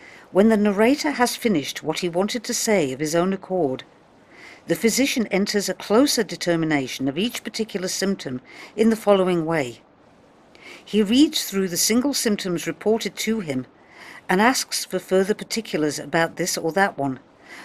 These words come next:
For example, one, at what time did this befolement take place?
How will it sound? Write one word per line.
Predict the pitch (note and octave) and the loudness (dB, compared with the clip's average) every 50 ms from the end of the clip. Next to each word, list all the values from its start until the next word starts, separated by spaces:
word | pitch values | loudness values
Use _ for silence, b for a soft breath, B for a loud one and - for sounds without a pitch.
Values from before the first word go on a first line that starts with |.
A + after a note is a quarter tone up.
| B B | B B
For | - - A3 A3+ | 2 4 6 6
example, | A3 G#3+ - - G#3 G3+ G3 F#3 - - - A2+ G#2+ - _ _ _ _ _ _ _ _ _ _ _ _ | 6 6 2 2 2 2 2 2 -2 -6 -10 -12 -12 -14 _ _ _ _ _ _ _ _ _ _ _ _
one, | - D3+ E3 F#3 F#3 D3+ B2 G#2+ - _ _ _ - _ _ _ _ _ B B B B B B B | -4 2 4 6 6 4 4 0 -6 _ _ _ -20 _ _ _ _ _ B B B B B B B
at | G#3 - - | -2 0 0
what | - D#4 - - | 0 -2 -2 -2
time | - - A#3+ A3+ F#3+ D#3 D3 | -2 2 4 4 6 4 4
did | - D#3 C3 | 2 -2 -4
this | - D#3+ - - | -4 -4 -4 -4
befolement | - G3+ - - D#3 D3+ C#3+ D3 D#3 D3+ - | -6 -6 -2 2 2 2 4 2 0 -2 -2
take | - F3 F3 E3+ - | -2 -2 -2 -2 -4
place? | - - A3+ A#3+ G3+ C3 - - - - | -4 0 2 2 2 2 0 -6 -10 -12